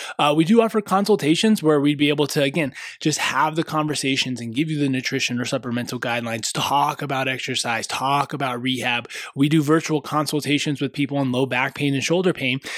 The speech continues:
because a lot of that is just understanding the do's and don'ts and how to properly progress rehab and what, you know, soft tissue and just other things that you can do in conjunction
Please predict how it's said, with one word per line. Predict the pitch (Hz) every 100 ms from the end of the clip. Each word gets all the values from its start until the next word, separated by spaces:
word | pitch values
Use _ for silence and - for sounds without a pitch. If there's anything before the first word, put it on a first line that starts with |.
| -
because | 156 156 160
a | 147
lot | 143 143 165 180
of | 151
that | 135 143
is | 135
just | 131 120
understanding | 147 156 147 - 151 143 143 139
the | 123
do's | 117 131 151 127
and | 117
don'ts | 113 123 208 220 - - - - -
and | 143 135
how | 123 - 151 165
to | 156
properly | 135 - 147 147 143 147 135
progress | 127 127 127 131 -
rehab | 120 131 143 160 165 139
and | 143 131
what, | 139 - _
you | 277 170
know, | 135 120
soft | - 131 -
tissue | 165 156 - 156 151
and | 135 127
just | 131
other | - 156 147
things | 156 147
that | 143 -
you |
can | 135 131
do | 135 135
in | 147 139
conjunction | 131 131 127 156 175 - 131 120